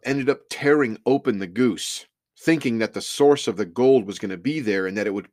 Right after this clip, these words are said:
perpetuate itself. As soon as the goose was gone, there were no more golden eggs.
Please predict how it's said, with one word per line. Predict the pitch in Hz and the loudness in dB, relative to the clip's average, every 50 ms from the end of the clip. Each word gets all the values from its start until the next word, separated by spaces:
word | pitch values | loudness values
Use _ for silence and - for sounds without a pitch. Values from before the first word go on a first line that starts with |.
| _ | _
perpetuate | - - 113 - - - 196 - - - 113 95 90 - | -10 -10 -8 -4 -4 -2 -2 -2 -2 -4 -2 -2 -4 -6
itself. | - - - - 85 80 71 60 - - _ _ _ _ _ _ _ _ _ _ _ _ _ _ _ _ _ _ _ _ _ _ _ _ - | -8 -12 -12 -10 -10 -10 -12 -14 -18 -20 _ _ _ _ _ _ _ _ _ _ _ _ _ _ _ _ _ _ _ _ _ _ _ _ -16
As | - - | -14 -10
soon | - - 120 131 | -6 -4 -4 -4
as | 135 110 | -4 -4
the | 101 92 | -6 -2
goose | 87 123 131 131 127 - | 0 0 2 2 0 -2
was | 101 95 | -6 -8
gone, | 87 - 120 123 123 113 85 78 - - _ _ _ _ _ _ _ | -2 0 0 0 0 0 -4 -10 -16 -20 _ _ _ _ _ _ _
there | - 90 | -8 -8
were | 90 90 | -6 -4
no | 92 101 110 | -2 0 0
more | 113 110 110 110 104 | 0 2 0 -2 0
golden | 85 110 110 107 101 101 95 | 2 2 2 2 2 0 -2
eggs. | 104 107 95 82 82 - - - - | -2 -2 -4 -6 -10 -14 -18 -18 -18